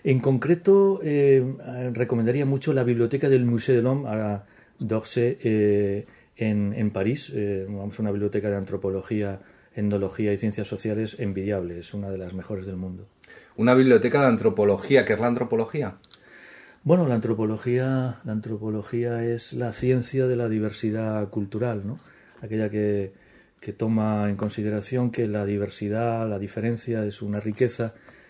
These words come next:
Speaker 1: y no un inconveniente o un obstáculo para el progreso o el desarrollo, sino todo lo contrario.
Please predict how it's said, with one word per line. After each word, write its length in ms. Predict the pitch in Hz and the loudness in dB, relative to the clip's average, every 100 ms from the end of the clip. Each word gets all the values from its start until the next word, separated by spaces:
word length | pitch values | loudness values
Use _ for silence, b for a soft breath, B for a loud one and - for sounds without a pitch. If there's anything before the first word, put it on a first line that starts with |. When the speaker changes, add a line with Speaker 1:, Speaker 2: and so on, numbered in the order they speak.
| b | b
Speaker 1:
y 100 | - | -6
no 100 | 110 | -2
un 80 | 113 | 2
inconveniente 960 | 113 110 110 110 123 123 113 - 113 107 | 2 2 0 2 4 2 2 0 0 2
o 60 | |
un 160 | 107 107 | 0 0
obstáculo 720 | 107 - 120 107 - 107 98 b b b b - | -2 -2 -4 -2 -2 -2 -4 b b b b -6
para 320 | 104 104 104 | -2 0 0
el 180 | 101 98 98 _ | 0 -2 -8 _
progreso 540 | - 101 110 117 120 104 | -4 0 2 0 0 -2
o 60 | 98 | -2
el 100 | 98 | -4
desarrollo, 480 | 95 101 170 110 | -6 0 2 2
sino 200 | 92 98 95 | -2 -8 -6
todo 220 | 110 107 | -4 -2
lo 80 | 101 | -2
contrario. 540 | 98 90 113 101 | -6 -6 -6 -6